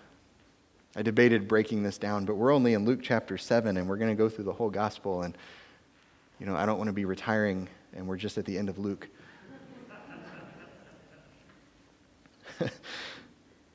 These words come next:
So I wanna encourage you with a couple of things today. The first encouragement is to go home and reread this text, Luke seven,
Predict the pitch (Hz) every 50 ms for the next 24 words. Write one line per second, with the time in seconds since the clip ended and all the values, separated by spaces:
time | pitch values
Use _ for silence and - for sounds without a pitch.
0 | - - _ _ _ _ _ _ _ _ _ _ _ _ _ _ _ _ _ _
1 | _ _ _ _ _ - - 123 139 151 143 131 120 - - 131 120 120 110 104
2 | 107 107 104 101 101 92 - - - 101 - 120 104 117 107 95 - 110 98 95
3 | - - - 101 92 90 90 - - - - - _ _ _ _ _ _ _ _
4 | _ _ _ _ _ _ _ - - 117 110 104 135 139 127 - 135 113 - 123
5 | 117 113 101 98 104 104 95 87 110 101 - - 104 104 113 110 98 98 92 92
6 | 90 - - - - - - - - - - 107 104 107 117 113 110 113 110 101
7 | 107 95 - - - 90 82 - - - - - - - - _ _ _ _ _
8 | _ _ - 117 123 123 - - 117 104 98 101 95 95